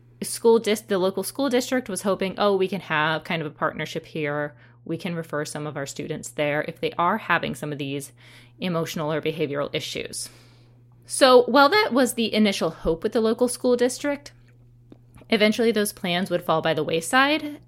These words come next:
because the school would fail to set up any necessary inspections, approvals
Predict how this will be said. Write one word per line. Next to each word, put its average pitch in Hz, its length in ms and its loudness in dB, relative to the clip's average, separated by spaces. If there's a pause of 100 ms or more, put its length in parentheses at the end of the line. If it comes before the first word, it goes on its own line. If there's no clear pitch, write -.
(120)
because 226 320 0
the 233 120 0
school 302 340 0
would 285 160 0
fail 202 300 2
to 240 100 -6
set 196 220 0
up 175 180 0
any 180 180 -2
necessary 190 640 -2
inspections, 202 640 -4
approvals 165 800 -2